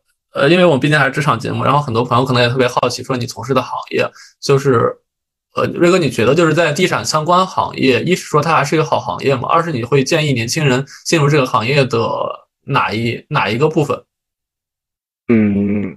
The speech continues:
Speaker 2: 我，我回答这个问题，先官方的回答，就是我不，我不，我不再判断就是行业的好与坏，
Speaker 1: 对。
Speaker 2: 因为我觉得行业的好与坏，市场已经给出答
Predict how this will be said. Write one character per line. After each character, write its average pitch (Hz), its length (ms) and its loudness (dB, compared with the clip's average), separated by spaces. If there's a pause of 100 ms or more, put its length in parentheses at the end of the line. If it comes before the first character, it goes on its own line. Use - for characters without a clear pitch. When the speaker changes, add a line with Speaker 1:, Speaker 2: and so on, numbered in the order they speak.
(140)
Speaker 2:
我， 104 160 2
我 110 140 2
回 104 160 0
答 113 120 2
这 117 120 2
个 110 100 4
问 110 180 4
题， 98 260 -4
先 107 220 2
官 120 260 0
方 120 160 0
的 104 80 0
回 - 160 -4
答， 76 180 -2
就 104 120 0
是 104 100 2
我 92 240 4
不， 120 360 2
我 98 60 4
不， 107 160 2
我 95 100 4
不 110 140 0
再 123 160 0
判 120 240 -2
断 113 180 2
就 107 80 -2
是 107 280 2
行 - 320 -4
业 110 200 2
的 95 140 0 (500)
好 95 180 4
与 98 100 2
坏， 104 280 -4 (280)
Speaker 1:
对。 107 100 -2
Speaker 2:
因 117 80 4
为 117 60 6
我 101 180 2
觉 104 160 2
得 98 100 2
行 - 240 -2
业 110 100 4
的 110 100 2
好 92 220 -2
与 92 60 2
坏， 104 200 -2
市 - 260 -2
场 - 260 -2
已 98 60 0
经 107 160 2
给 - 160 0
出 117 140 -4
答 90 100 -2